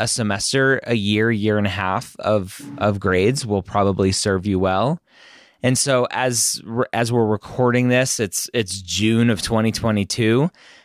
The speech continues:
So potentially looking at classes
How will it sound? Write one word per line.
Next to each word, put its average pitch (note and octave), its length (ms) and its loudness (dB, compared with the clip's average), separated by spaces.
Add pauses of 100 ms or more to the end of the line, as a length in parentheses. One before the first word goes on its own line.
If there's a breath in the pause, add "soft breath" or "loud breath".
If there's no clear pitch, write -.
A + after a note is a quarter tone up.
So A2 640 0
potentially A#2+ 640 -2
looking A2+ 560 0
at G#2 440 -4 (140)
classes G#2 960 -2